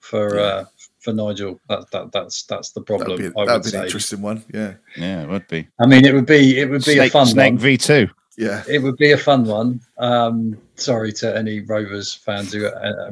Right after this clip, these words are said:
Speaker 1: for
Speaker 2: Yeah.
Speaker 1: some
Speaker 3: They,
Speaker 1: reason,
Speaker 3: they won't be
Speaker 1: bizarrely
Speaker 3: listening.
Speaker 1: decide to watch this podcast, but,
Speaker 2: Yeah.
Speaker 1: um, they won't find it fun. Um, but yeah, no, he's, he's one. And, and look, in many ways, <laughs> he ticks a lot of boxes in terms of what they need.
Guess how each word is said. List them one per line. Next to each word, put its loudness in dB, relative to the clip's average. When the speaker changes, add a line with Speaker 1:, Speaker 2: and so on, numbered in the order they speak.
Speaker 1:
for -14
Speaker 2:
Yeah. -6
Speaker 1:
some -4
Speaker 3:
They, 0
Speaker 1:
reason, 0
Speaker 3:
they 2
won't 0
be -2
Speaker 1:
bizarrely 0
Speaker 3:
listening. -2
Speaker 1:
decide -4
to -12
watch -4
this -8
podcast, -6
but, -8
Speaker 2:
Yeah. -2
Speaker 1:
um, -6
they -2
won't -6
find -6
it -10
fun. -8
Um, 0
but 2
yeah, 8
no, 4
he's, -4
he's -4
one. 0
And, 2
and 0
look, 0
in -4
many -4
ways, -6
<laughs> -20
he -6
ticks -4
a -2
lot -4
of -10
boxes -4
in -12
terms -6
of -12
what -4
they -4
need. -6